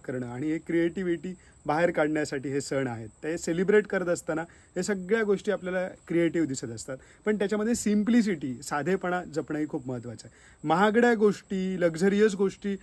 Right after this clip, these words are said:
म्हणजेच, अ, कला आहे का, की म्हणजेच मोठेपणा आहे का? मोठमोठ्या मूर्त्या म्हणजे, अ, छान दिसणं आहे का? त्याच्यावरती असलेली रंगरंगोटी, भंपक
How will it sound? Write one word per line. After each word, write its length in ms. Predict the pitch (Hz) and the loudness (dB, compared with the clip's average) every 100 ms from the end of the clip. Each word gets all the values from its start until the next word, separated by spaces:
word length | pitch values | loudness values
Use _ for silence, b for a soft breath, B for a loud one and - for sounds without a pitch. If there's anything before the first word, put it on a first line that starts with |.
| b b | b b
म्हणजेच, 400 | 165 180 202 196 - - 165 | 0 6 6 4 -6 -6 0
अ, 120 | 165 147 | 0 2
कला 200 | 160 156 | 4 4
आहे 220 | 131 131 | 2 -2
का, 200 | 127 117 117 | -6 -12 -6
की 60 | |
म्हणजेच 340 | 165 156 180 185 | -2 2 2 2
मोठेपणा 440 | 165 170 175 160 | 0 0 0 0
आहे 220 | 127 113 | 0 -4
का? 180 | 101 104 - b b - | -10 -16 -20 b b 4
मोठमोठ्या 420 | 202 190 208 214 | 4 6 4 4
मूर्त्या 400 | 196 196 190 240 | 4 2 6 6
म्हणजे, 380 | 214 196 196 185 b b - | 6 4 2 0 b b -6
अ, 40 | 156 156 | -6 0
छान 200 | 165 170 | 0 2
दिसणं 280 | 156 165 | 0 2
आहे 220 | 147 123 120 | 0 0 -4
का? 220 | 113 104 b b b | -6 -12 b b b
त्याच्यावरती 480 | - 165 196 196 190 | 0 2 2 2 2
असलेली 360 | 196 175 196 196 | 0 2 6 6
रंगरंगोटी, 960 | 196 202 202 196 180 175 156 160 151 | 6 6 4 4 2 0 0 0 0
भंपक 380 | 143 151 156 180 | 0 -2 0 0